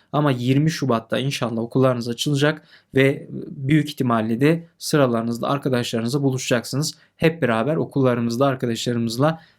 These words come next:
dertleşeceğiz. Bu konuda içinizi ferah tutun. Lütfen bari bu konuda herhangi bir kaygı yaşamayın gençler. Bunun dışında biliyorsunuz L G S ve Y K S girecek öğrencilerimiz de sınavlarda, merkezi sınavlarda sadece birinci dönem konularından sorumlu olacak gençler. Bunun hakkında da çok soru geliyor. Hangi konulardı?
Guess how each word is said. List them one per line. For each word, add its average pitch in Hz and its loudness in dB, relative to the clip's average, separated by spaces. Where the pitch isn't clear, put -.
dertleşeceğiz. 123 0
Bu 131 -6
konuda 131 0
içinizi 135 -4
ferah 127 0
tutun. 165 -2
Lütfen 156 2
bari 135 4
bu 143 -6
konuda 135 0
herhangi 120 0
bir 131 -4
kaygı 113 -2
yaşamayın 110 -4
gençler. - -6
Bunun 190 8
dışında 170 2
biliyorsunuz 165 4
L 143 6
G 147 4
S 156 2
ve 147 6
Y 139 6
K 151 0
S 151 0
girecek 139 2
öğrencilerimiz 135 2
de 165 2
sınavlarda, 139 4
merkezi 139 0
sınavlarda 120 2
sadece 139 2
birinci 135 2
dönem 123 2
konularından 123 0
sorumlu 117 0
olacak 110 -2
gençler. 123 0
Bunun 170 4
hakkında 165 2
da 147 -2
çok 143 -4
soru 127 0
geliyor. 127 2
Hangi 131 0
konulardı? 120 0